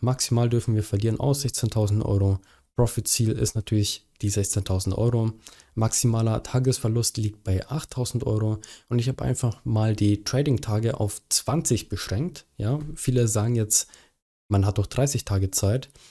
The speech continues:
Ja, man hätte dreißig Tage Zeit, aber am Wochenende könnt ihr nur Kryptowährungen handeln und auf diesem Kanal traden nicht so viele Leute die Kryptowährungen und deswegen würde ich das Ganze einfach mal auf zwanzig Tage beschränken.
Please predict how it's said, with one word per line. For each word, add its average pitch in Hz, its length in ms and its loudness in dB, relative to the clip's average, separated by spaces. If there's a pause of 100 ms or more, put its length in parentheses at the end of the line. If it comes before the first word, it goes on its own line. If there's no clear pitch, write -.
(360)
Ja, 104 220 2
man 117 240 4
hätte 139 340 0
dreißig 113 380 2
Tage 104 260 0
Zeit, 135 540 0
aber 101 240 0
am 104 120 2
Wochenende 110 540 0
könnt 110 240 -4
ihr 110 60 2
nur 110 200 2
Kryptowährungen 101 760 2
handeln 107 420 2 (320)
und 107 80 0
auf 104 160 2
diesem 135 280 2
Kanal 107 420 2
traden 107 500 2 (200)
nicht 110 180 2
so 123 80 4
viele 107 240 2
Leute 104 280 4
die 101 140 0
Kryptowährungen 107 840 2 (240)
und 107 140 -2
deswegen 104 460 2
würde 107 100 0
ich - 100 -2
das - 140 -6
Ganze 98 260 -2
einfach 101 200 -4
mal 101 180 -2
auf - 320 -2 (300)
zwanzig 92 480 -2
Tage 95 260 -2
beschränken. 98 600 -4